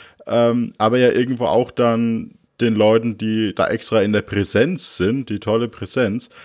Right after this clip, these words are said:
Ähm, und ja,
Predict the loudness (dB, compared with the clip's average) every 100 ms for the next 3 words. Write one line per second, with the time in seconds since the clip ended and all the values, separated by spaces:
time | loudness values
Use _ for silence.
0 | -20 -20 -6 0 2 2 0 -6 -18 _
1 | _ _ 4 4 4 2 -2 -4 -10 -18
2 | _ _ _ _ _ _ _ _ -2 2
3 | 2